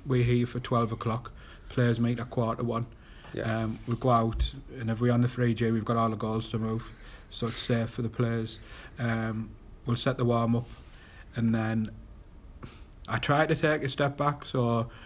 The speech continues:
Speaker 1: Ryan and Andy would do the warm-up, um,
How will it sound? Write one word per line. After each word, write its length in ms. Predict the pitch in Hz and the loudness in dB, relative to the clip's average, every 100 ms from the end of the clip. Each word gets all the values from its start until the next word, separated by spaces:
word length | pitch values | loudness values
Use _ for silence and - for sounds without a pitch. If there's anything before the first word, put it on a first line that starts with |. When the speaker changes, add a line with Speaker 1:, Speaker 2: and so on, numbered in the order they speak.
| - | 2
Speaker 1:
Ryan 380 | 127 127 127 | 6 6 6
and 120 | 120 120 | 6 6
Andy 220 | 120 120 | 6 4
would 140 | 117 | 2
do 160 | 120 120 | 2 4
the 80 | 117 | 4
warm-up, 440 | 113 113 113 - - - - - - - | 2 2 0 -4 -14 -18 -18 -18 -20 -6
um, 520 | 120 113 107 107 107 | 0 0 0 0 -2